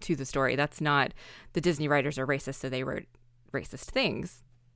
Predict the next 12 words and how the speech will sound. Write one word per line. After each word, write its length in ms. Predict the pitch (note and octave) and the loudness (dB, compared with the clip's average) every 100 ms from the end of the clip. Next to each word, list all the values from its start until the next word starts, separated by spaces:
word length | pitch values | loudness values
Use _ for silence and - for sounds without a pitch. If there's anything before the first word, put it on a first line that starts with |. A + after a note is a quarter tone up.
| - - - | -20 -4 4
That's 280 | C#3+ - - | 4 4 8
part 360 | - - D#3+ - | 8 10 4 4
of 120 | C#3 | -2
the 80 | C3+ | -2
story 360 | - C#3+ C#3 - - - | 0 0 0 -4 -12 -6
that 140 | B2 | -4
Victor 220 | - - C#3 | -4 -6 -6
Hugo 320 | - D3 B2 | -4 -2 -2
wrote. 500 | A#2 C#3 - - - - - - - - - - - | 2 0 0 -6 -14 -16 -20 -20 -20 -20 -20 -20 0
Um, 320 | E3+ D#3+ D3 - | 4 4 4 2
I 120 | D#3+ | 0
think 640 | - E3+ D3 D3 - - | 2 2 2 0 -8 -16